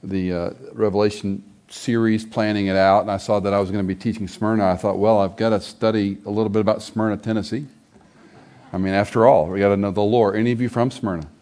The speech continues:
No one, uh, one person? No? That was, that was a hair comb. No one? <laughs> Okay, have you been to Smyrna? Okay, you know where Smyrna is?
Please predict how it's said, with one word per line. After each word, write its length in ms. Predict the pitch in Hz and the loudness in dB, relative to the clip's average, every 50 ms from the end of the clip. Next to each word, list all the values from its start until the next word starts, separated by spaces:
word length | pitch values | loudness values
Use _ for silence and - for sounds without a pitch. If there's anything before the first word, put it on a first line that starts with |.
| _ _ _ _ _ _ _ _ _ _ _ _ _ _ _ _ _ _ _ _ _ _ _ _ _ _ _ _ _ - | _ _ _ _ _ _ _ _ _ _ _ _ _ _ _ _ _ _ _ _ _ _ _ _ _ _ _ _ _ -2
No 260 | 113 110 127 147 175 | 0 0 2 4 2
one, 320 | 185 190 - - - 123 117 | 2 2 0 -2 -2 -4 -4
uh, 40 | |
one 280 | 101 101 120 143 147 147 | -2 2 2 2 2 2
person? 320 | 147 180 180 175 - - - | 0 -2 -4 -4 -6 -8 -8
No? 240 | - 147 147 143 - - | -6 -6 -8 -10 -12 -10
That 200 | 101 98 104 104 | -8 -8 -8 -8
was, 180 | 98 95 101 | -10 -10 -12
that 140 | - 107 101 | -10 -8 -6
was 180 | 104 101 90 95 | -6 -6 -6 -8
a 40 | 95 | -10
hair 260 | 76 92 104 104 95 | -8 -4 -2 -2 -2
comb. 460 | - - - 90 85 80 78 87 95 | -4 -6 -6 -6 -6 -6 -6 -4 -4
No 160 | 95 95 110 | -2 0 0
one? 420 | 139 156 175 185 190 196 196 185 180 - | 0 2 2 0 0 0 -2 -4 -6 -10
<laughs> 60 | - - 233 220 - - - - - - - - - - - - - - - - - | -14 -16 -14 -14 -14 -14 -16 -16 -16 -18 -20 -20 -20 -20 -20 -20 -20 -20 -14 -2 -2
Okay, 220 | 113 104 - 127 | -2 0 2 2
have 160 | 131 127 117 | 4 4 4
you 80 | 123 127 | 2 0
been 240 | 120 135 147 175 185 | 4 4 4 6 4
to 60 | 147 | 0
Smyrna? 380 | - - 110 98 85 71 64 64 - _ _ _ _ _ _ _ _ _ _ - - - - - _ _ _ _ _ - | -2 -2 -2 -2 -2 -4 -8 -16 -20 _ _ _ _ _ _ _ _ _ _ -20 -20 -20 -20 -20 _ _ _ _ _ -8
Okay, 220 | 101 107 110 104 | -6 -4 -2 0
you 120 | 117 123 135 | 2 4 6
know 120 | 143 147 | 6 6
where 120 | 147 143 | 6 4
Smyrna 340 | - - 156 156 147 147 151 | 4 4 4 4 6 6 6
is? 480 | 147 147 180 185 123 82 - - - | 6 6 6 6 6 4 0 -8 -16